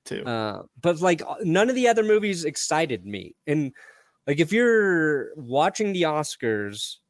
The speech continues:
Speaker 2: it's like watching sports in that you wanna have a couple t-,
Speaker 1: Mm-hmm.
Speaker 2: couple movies that you're rooting for, right?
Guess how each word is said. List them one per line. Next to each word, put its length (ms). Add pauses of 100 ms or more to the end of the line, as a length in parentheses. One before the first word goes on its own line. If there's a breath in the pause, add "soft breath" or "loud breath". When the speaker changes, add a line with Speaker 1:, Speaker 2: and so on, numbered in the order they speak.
(140)
Speaker 2:
it's 240
like 260
watching 460
sports 720
in 200
that 180
you 140
wanna 320
have 340
a 80
couple 560 (540)
t-, 140
Speaker 1:
Mm-hmm. 140
Speaker 2:
couple 300
movies 600
that 180
you're 120
rooting 420
for, 340
right? 420